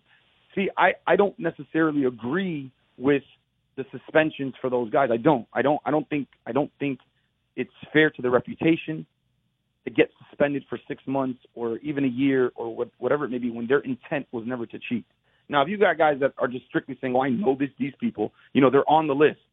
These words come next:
right? Like, if you don't scrub your list and you don't, you know, go check and see, okay, if, if, if I know Gold Star Performance Products has this problem, everybody in the world knows it now. If you're an M M A fighter or an athlete that's under usada, you will never touch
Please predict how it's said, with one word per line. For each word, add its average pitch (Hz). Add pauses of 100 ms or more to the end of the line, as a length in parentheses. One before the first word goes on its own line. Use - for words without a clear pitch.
right? 123
Like, 123
if 123
you 127
don't 185 (180)
scrub 156
your 151
list 151
and 117
you 127
don't, 151 (300)
you 147
know, 143
go 151
check 156
and 135
see, 143
okay, 135
if, 123 (120)
if, 123 (320)
if 131
I 170
know 202
Gold 170
Star 147
Performance 143
Products 135 (240)
has 135
this 120
problem, 107 (840)
everybody 180
in 147
the 139
world 139
knows 117
it 113
now. 104 (380)
If 123
you're 196 (200)
an 131
M 156
M 170
A 170
fighter 165
or -
an 127
athlete 147
that's 139
under 147
usada, 147 (160)
you 185
will 190
never 190
touch -